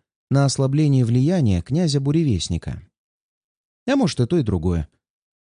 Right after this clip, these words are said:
В любом случае, царские мотивы ясны. Миссия Буян для него стратегически важна. А возвращение наследных земель Филиновых, о котором он якобы печётся, всего лишь повод.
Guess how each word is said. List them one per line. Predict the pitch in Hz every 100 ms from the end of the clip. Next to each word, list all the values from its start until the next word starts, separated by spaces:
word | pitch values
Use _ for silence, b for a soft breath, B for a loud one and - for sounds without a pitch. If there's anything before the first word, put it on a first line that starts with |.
| _
В | 87
любом | 139 156 156
случае, | 170 180 - 117
царские | - 151 143 - 139
мотивы | 139 - 151 135
ясны. | 127 - 117 85 69 - _ _ _ _ _
Миссия | 92 120 120 - 113
Буян | 104 110 143 180
для | 190
него | 170 107 90 73 _ -
стратегически | - 113 131 - 139 123 135 143 170 - -
важна. | 147 143 120 98 73 76 - _ _ _ _ _ _ _
А | 202 175
возвращение | 147 151 156 - 175 165 147
наследных | 131 - 156 147 127
земель | 104 123 156
Филиновых, | 110 190 220 120 85 80 - _ _ _
о | 117
котором | 117 110 113 120
он | 135
якобы | 120 104 113 117
печётся, | 190 - 113 87 - 80 - _ _ _
всего | - 180 170
лишь | 143 -
повод. | - 98 73 - -